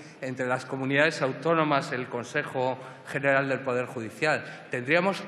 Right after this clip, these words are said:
que hablar de tantas cosas que, desde luego,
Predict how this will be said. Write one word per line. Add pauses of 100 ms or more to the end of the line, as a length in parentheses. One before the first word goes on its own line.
(140)
que
hablar
de
tantas
cosas (400)
que,
desde
luego,